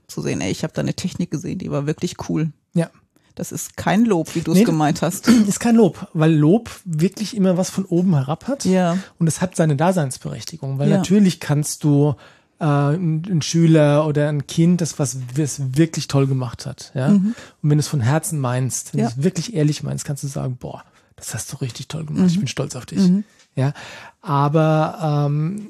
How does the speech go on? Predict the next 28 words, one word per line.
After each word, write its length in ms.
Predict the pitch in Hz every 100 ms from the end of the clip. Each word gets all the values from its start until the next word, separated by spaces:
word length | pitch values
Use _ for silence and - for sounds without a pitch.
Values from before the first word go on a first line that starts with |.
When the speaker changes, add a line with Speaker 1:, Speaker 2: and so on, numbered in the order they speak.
| 311
Speaker 2:
ja, 220 | 185 208
man 160 | 160 160
muss 200 | 180 208
es 200 | 180 -
sehr, 180 | 170 175
sehr 100 | 175
bewusst 460 | 156 147 233 -
tun. 300 | - 139 139
Da 80 | 135
sind 160 | 139 175
wir 120 | 165
wieder 180 | 165 185
bei 320 | 160 151 147
dem 360 | 151 151 151 -
Thema, 720 | - 139 160 180 185 180 - 175
ähm, 380 | 156 156 160
bewusste 420 | 147 151 165 - 170
Kommunikation, 840 | 156 156 151 - 135 - 151 196
Speaker 1:
Ja. 100 | -
Speaker 2:
bewusste 420 | 147 156 - -
Sprache, 720 | 113 - - 120 131 143 185
wo 140 | 160 160
auch 240 | 170 165
der 160 | - 147
Aufhänger 420 | 196 - 156 147
mit 160 | 151 -
dazugehört, 760 | 139 156 147 151 143 185 -
ja, 240 | 139 147